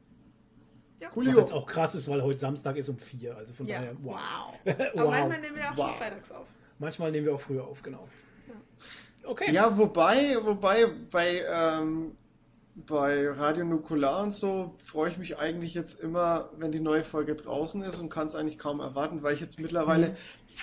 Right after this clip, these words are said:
Speaker 2: ich hab wirklich fast Radio Nukular durchgehört.
Speaker 1: Was?
Speaker 3: Deswegen
Speaker 2: Krass,
Speaker 3: hat er
Speaker 2: oder?
Speaker 3: nie Zeit halt, ja? Das wundert
Speaker 2: Ja,
Speaker 3: mich
Speaker 2: aber ich
Speaker 3: immer.
Speaker 2: hör sowas beiläufig,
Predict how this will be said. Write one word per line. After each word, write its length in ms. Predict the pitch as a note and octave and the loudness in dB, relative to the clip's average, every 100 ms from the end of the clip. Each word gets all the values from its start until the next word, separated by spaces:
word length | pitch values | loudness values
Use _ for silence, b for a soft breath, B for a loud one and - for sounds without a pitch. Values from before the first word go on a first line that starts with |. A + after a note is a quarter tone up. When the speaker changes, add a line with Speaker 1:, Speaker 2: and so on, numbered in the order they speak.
| B B - - | B B -10 -4
Speaker 2:
ich 200 | C3 C#3 | -2 -2
hab 80 | D#3 - - | -4 -8 -2
wirklich 480 | D#3+ E3 F#3 F#3 | 0 2 0 -4
fast 480 | - D3+ D#3 - - - | -2 0 0 -2 -14 -16
Radio 300 | C#3+ C#3+ D#3+ | -2 0 0
Nukular 400 | E3 D#3+ E3 D#3 | -4 -4 0 0
durchgehört. 640 | D#3 G3+ G#3+ - - - - _ _ _ _ _ _ _ _ _ | 0 -4 -8 -8 -8 -8 -10 _ _ _ _ _ _ _ _ _
Speaker 1:
Was? 180 | A3 C#4 G#4 A#4 | -8 -2 0 0
Speaker 3:
Deswegen 260 | C#4+ - E4 | 0 -2 0
Speaker 2:
Krass, 100 | - | 0
Speaker 3:
hat 80 | - | 2
er 60 | B3+ | 4
Speaker 2:
oder? 40 | |
Speaker 3:
nie 120 | B3 | 2
Zeit 360 | - D4 F4 - | -2 -8 -8 -6
halt, 180 | C3 C3+ | -4 0
ja? 180 | F3+ G#3 - _ | -2 -2 -18 _
Das 240 | D3 - | -10 -8
wundert 140 | E3 A3+ | -2 4
Speaker 2:
Ja, 80 | - | 6
Speaker 3:
mich 20 | E3+ | 6
Speaker 2:
aber 40 | |
ich 140 | F#3 - | 6 8
Speaker 3:
immer. 80 | F#3+ | 8
Speaker 2:
hör 80 | |
sowas 440 | G3+ G#3+ F#3 F#3 - | 8 6 4 4 4
beiläufig, 840 | C3+ G#3 G3+ D#3 D3+ D#3 C#3 - | 6 6 6 6 4 0 -6 -8